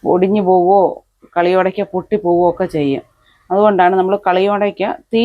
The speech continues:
കുറച്ച് വെച്ച് മൂപ്പിച്ചെടുക്കും. ഇതിന് ആ ഉള്ളുവശം മൂത്ത് വരണം. പുറം ചുമന്ന് തീ കൂട്ടി വെച്ചാൽ പുറവശം പെട്ടെന്നങ്ങ് ചുമക്കും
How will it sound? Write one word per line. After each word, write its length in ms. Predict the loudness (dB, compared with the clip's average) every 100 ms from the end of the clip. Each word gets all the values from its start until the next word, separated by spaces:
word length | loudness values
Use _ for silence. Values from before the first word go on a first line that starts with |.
| 0 2
കുറച്ച് 360 | 2 0 -2 0
വെച്ച് 240 | 0 0 -6 -6 _ _ _ _ _ _ -4
മൂപ്പിച്ചെടുക്കും. 520 | -2 0 2 4 2 0
ഇതിന് 160 | 0 0
ആ 20 | 0
ഉള്ളുവശം 460 | 0 2 0 -2 -2
മൂത്ത് 220 | -2 0 -2
വരണം. 280 | -2 -4 -8 _ _ _ _ _ _ _
പുറം 240 | 0 2 2
ചുമന്ന് 340 | 0 0 0 -2 -2 _ -6
തീ 100 | -4 -2
കൂട്ടി 200 | 0 2 2
വെച്ചാൽ 200 | 2 0
പുറവശം 400 | 2 2 0 -2 -2
പെട്ടെന്നങ്ങ് 500 | -4 -2 -2 0 -2
ചുമക്കും 400 | -2 -2 -4 -6